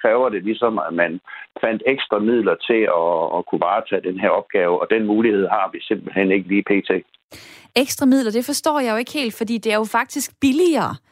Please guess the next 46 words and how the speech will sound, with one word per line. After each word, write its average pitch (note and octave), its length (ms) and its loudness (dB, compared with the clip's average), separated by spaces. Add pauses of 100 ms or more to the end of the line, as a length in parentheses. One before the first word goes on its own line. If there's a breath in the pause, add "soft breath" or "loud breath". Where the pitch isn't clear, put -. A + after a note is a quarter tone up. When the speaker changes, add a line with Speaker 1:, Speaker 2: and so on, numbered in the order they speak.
(220)
Speaker 2:
Altså, G#3+ 180 2
hvis G#3+ 120 -2
man A3+ 120 2
kan A#3+ 140 0
lokke A3+ 200 2
nogle B3 140 -2
forældre C4 420 -2
over C#4 180 2
i C4 80 0
hjemmepasning G#3+ 920 -2 (260 loud breath)
med A3 120 4
et A3 100 -2
mindre B3 420 2
beløb, G3+ 480 2 (160)
øh, F#3+ 140 2
så A#3 180 0
vil D4 80 -6
det D4+ 100 0
jo A#3+ 60 4
være G3 220 2
godt - 260 0
for - 140 -6
kommunens A3+ 600 0
økonomi. A3 560 0 (400 loud breath)
Øh, G3+ 320 4
i A3 140 0
gennemsnit, B3 520 2
jeg F#3+ 80 0
har - 180 -2
et G#3+ 60 0
lidt A#3 240 -2
ældre A#3 300 0
tal, A3 240 -2
det A3+ 40 -2
er B3 60 2
det G#3 120 -2
eneste, B3+ 240 2
jeg G3 120 -2
kunne G#3 120 -4
finde F3+ 240 -2
frem G3+ 320 -4
fra A3 120 -6
to B3 260 -2
tusind G#3+ 360 -4
og F3+ 60 -4
tretten, G#3+ 460 -2